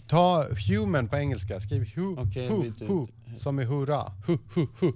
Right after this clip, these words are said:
Speaker 1: Human.
Speaker 2: Hu-,
Speaker 1: Och på engelska får vi se vad det blir. Latin.
Speaker 2: human.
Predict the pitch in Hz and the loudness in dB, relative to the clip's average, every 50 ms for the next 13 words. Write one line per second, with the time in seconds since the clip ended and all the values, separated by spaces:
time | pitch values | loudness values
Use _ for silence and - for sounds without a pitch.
0 | - - - - - - - - - 147 160 156 143 135 143 143 135 120 110 107 | -2 -12 -20 -20 -20 -20 -12 -6 -4 -2 0 0 0 0 -2 -2 -2 -2 -2 -2
1 | 104 104 - - - - - - - - - - - - - - - 135 139 139 | -4 -4 -6 -12 -14 -14 -16 -20 -20 -20 -20 -20 -14 -10 -8 -6 -4 -2 -2 0
2 | 135 135 135 131 131 127 120 120 117 104 - 120 110 101 98 117 139 117 107 107 | 0 2 2 2 2 2 2 0 -2 -4 -4 -6 -8 -8 -6 -6 -6 -4 -4 -2
3 | 107 104 104 104 104 101 101 98 113 123 131 135 160 185 208 208 123 120 120 117 | -4 -4 -2 -2 -2 0 0 -2 0 0 2 2 4 2 2 0 -2 -4 -6 -6
4 | 117 117 113 113 113 113 110 110 107 107 107 107 107 107 107 107 104 101 101 101 | -6 -6 -6 -6 -8 -8 -8 -8 -6 -6 -6 -6 -6 -6 -6 -8 -8 -6 -6 -6